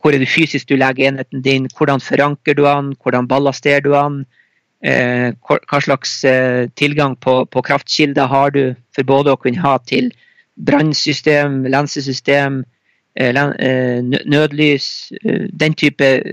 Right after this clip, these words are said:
sikkerhets-, eh, ting. Eh, og det er klart, i forhold til de tingene her, så, så er det mange ting som er lurt å gjøre. Bare en sånn enkel ting som hva hva er det du gjør for å sikre at enheten din, eh,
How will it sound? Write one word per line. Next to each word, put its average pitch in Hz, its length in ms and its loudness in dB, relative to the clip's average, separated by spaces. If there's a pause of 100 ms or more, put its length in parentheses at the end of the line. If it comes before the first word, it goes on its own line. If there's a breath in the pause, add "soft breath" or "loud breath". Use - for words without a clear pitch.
sikkerhets-, - 720 -2
eh, 143 160 2
ting. 233 380 0 (500 soft breath)
Eh, 165 240 2
og 170 140 2
det 196 100 2
er 208 80 -2
klart, 190 160 0
i 160 80 -2
forhold 185 400 0
til 156 160 -2
de 151 80 2
tingene 151 340 -2
her, 190 220 2
så, 175 300 -2
så - 160 0
er 196 60 2
det 196 100 0
mange 180 480 0
ting 160 360 -2 (400)
som 151 320 0 (480)
er 151 120 0
lurt 180 520 2
å 127 60 0
gjøre. 120 380 2 (200)
Bare 156 180 2
en 151 60 0
sånn - 220 -4
enkel 165 300 -4
ting 160 180 -2
som 135 220 -4
hva 156 240 0 (440)
hva 202 120 2
er 202 100 0
det 180 60 -4
du 185 220 4
gjør 180 320 2
for 165 140 -2
å 143 40 -4
sikre 151 440 -2
at - 100 -8
enheten 143 460 -2
din, 139 220 0 (400)
eh, 131 480 0